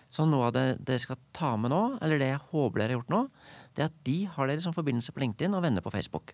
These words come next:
For det er nettverket deres, noe dere tar med dere inn. Eh, så som student her, så vil jeg, eh, samlet på alle de jeg føler jeg kjenner av medstudentene mine. Ikke droppe de som forbindelser.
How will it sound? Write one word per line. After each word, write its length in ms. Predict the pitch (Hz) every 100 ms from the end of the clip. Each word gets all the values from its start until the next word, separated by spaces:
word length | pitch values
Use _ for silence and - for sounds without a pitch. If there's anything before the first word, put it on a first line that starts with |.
| -
For 60 | 143
det 60 | 131
er 160 | 139 147 - - -
nettverket 520 | 120 107 - 104 104
deres, 200 | 110 117
noe 160 | 120 104
dere 220 | 95 98
tar 260 | 104 127 104
med 120 | 87 82
dere 180 | 87
inn. 280 | 90 95 73 - - - - - - - - - - _ _ -
Eh, 340 | 135 143 139 - - -
så 220 | - 170
som 240 | 165 156 -
student 380 | - 160 139 117
her, 80 | 196
så 120 | 226
vil 140 | 226 220
jeg, 320 | 208 202 165 - - _ _ _ _ - - - -
eh, 300 | 156 165 -
samlet 300 | - 208 143
på 60 | 156
alle 100 | 135
de 80 | 117
jeg 80 | 117
føler 220 | 110 87
jeg 400 | 95 101 - 71
kjenner 320 | - 117 78
av 60 | 98
medstudentene 1120 | 95 87 - 82 - 82 85 92 - - -
mine. 240 | 50 76 82 - - - - - - - _ _
Ikke 340 | 156 - - 160
droppe 280 | 135 - 101
de 100 | 95
som 160 | 104
forbindelser. 540 | 104 95 90 - 82